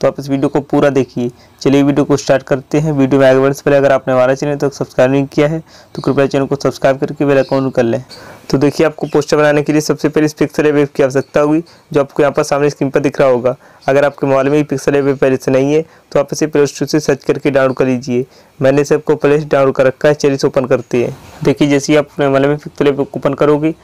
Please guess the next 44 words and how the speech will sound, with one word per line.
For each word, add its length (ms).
आपके 220
सामने 240
इस 80
प्रकार 220
का 140
इंटरफेस 460
होगा। 180
सबसे 300
पहले 200
आपको 220
इस 140
न्यू 140
टेक्स्ट 220
को 80
हटा 180
देना 180
है। 60
इसे 160
हटाने 240
के 140
लिए 100
आपको 260
ऊपर 140
यहाँ 100
पर 140
डिलीट 260
वाले 140
आइकन 220
पर 140
क्लिक 260
करना 220
है 120
और 460
आपको 240
यहाँ 120
पर 140
ओके 180
वाले 180
बटन 240
पर 140
क्लिक 240
कर 100
देना 200
है। 160